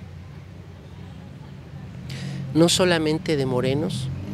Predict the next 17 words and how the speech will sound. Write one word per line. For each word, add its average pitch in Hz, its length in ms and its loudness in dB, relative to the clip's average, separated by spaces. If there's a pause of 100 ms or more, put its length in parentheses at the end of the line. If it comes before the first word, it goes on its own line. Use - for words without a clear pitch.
(300)
sino 143 280 6
de 139 140 8
otras 170 340 4
agrupaciones 143 680 2
políticas, 131 720 0
asocia-, 127 420 0
asociaciones, 143 920 2
organizaciones, 131 1000 2 (600)
estudiantes, 135 1200 2
obreros, 127 960 4 (280)
sindicatos, 139 1000 0 (1800)
que 175 140 6
se - 120 8
agrupan 202 440 6
bajo 160 240 4
la 156 180 6
lógica 175 640 4